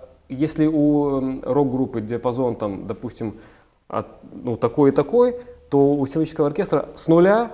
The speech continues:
может быть, громкости до, до такого размаха, что я и гитару даже не слышал, когда вступали литавры, и там все начали, когда весь оркестр играет. И я, для меня это настолько было непривычно,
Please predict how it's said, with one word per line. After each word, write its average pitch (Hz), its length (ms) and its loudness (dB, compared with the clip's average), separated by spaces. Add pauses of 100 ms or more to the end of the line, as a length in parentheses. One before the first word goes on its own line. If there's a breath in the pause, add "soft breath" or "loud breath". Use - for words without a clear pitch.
может 120 240 -4
быть, 107 340 -6
громкости 113 640 -6
до, 127 240 -4 (260)
до 131 180 -12
такого 156 360 -2
размаха, 120 340 -4
что 107 340 -8 (360)
я 135 140 -2
и 147 60 -2
гитару 147 300 -2
даже 90 200 -8
не 92 80 -8
слышал, 104 280 -12
когда 101 180 -12
вступали 104 420 -4
литавры, 135 420 -4
и - 20 -6
там 101 160 -8
все 104 160 -12
начали, 98 260 -14 (720 loud breath)
когда 104 140 -12
весь 101 140 -10
оркестр 107 320 -10
играет. 98 340 -8 (220)
И 110 80 -12
я, 139 400 -2
для 135 120 -2
меня 147 140 2
это 143 100 -4
настолько 139 320 -8
было 135 160 -4
непривычно, 131 680 -6